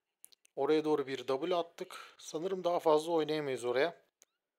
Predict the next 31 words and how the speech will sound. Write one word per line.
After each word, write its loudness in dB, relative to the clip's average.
Şimdi -12
Galio 2
herhangi -2
bir -4
şekilde -2
bir -6
şey -2
almış -4
mı? -6
Oradan -2
almış. -4
Benim -2
mana 0
yok. -2
Base 0
atayım, -6
mana 0
çizmesini -6
alayım 0
en -6
iyisi. -6
Yoksa -8
sıkıntı -10
yaşamaya -2
devam 2
ederim. -4
Galio 0
zaten 0
hızlı -6
ittiriyor. -4
Güzel. -2